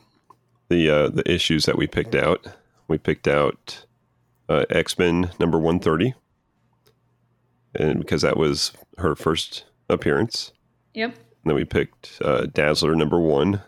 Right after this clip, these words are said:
Speaker 1: so shortly after that, she had her own series, which ran for several years. So we picked that. We picked Dazzler number thirty-three, which, uh, we'll explain why we picked that one.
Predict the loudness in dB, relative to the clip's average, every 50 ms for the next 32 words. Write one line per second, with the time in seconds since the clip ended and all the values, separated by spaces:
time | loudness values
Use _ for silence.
0 | _ -16 -8 -4 -4 -2 -2 -4 -6 _ -12 -8 -4 -2 -2 -2 0 0 0 -2
1 | 0 -2 -2 0 2 0 0 0 -2 -2 0 0 0 0 0 0 2 2 2 2
2 | 0 0 -2 -6 _ _ _ _ _ _ -8 -2 0 0 2 2 0 0 -2 -4
3 | -4 -2 0 2 2 4 4 2 2 0 -2 -4 -2 0 0 2 0 0 -2 -6
4 | _ _ _ _ _ _ _ _ _ _ _ -10 -2 0 0 2 2 0 0 2
5 | 2 0 0 -2 -4 -8 -12 _ _ _ _ _ _ _ _ _ _ _ _ _
6 | _ _ _ _ -14 -6 -4 -2 -2 0 0 -2 -4 -2 0 0 2 2 0 -2
7 | _ -12 _ _ _ _ _ _ _ _ _ _ _ -6 -6 -6 -2 0 -2 -2
8 | -2 -4 -10 -10 -8 -2 0 2 2 2 2 2 0 2 2 2 0 -2 -2 0
9 | 0 2 2 2 2 0 -2 -4 -6 -8 -4 0 0 2 2 2 0 0 -2 -4
10 | -14 _ _ _ _ _ _ _ _ _ _ _ _ -4 -2 -2 -2 -2 -4 -8
11 | -4 -2 0 2 2 2 2 0 -4 -8 _ _ -4 -2 -2 -2 -2 -4 -6 -2
12 | 0 0 2 2 2 2 2 0 0 0 -4 -6 -4 -2 0 0 0 2 0 0
13 | 0 -2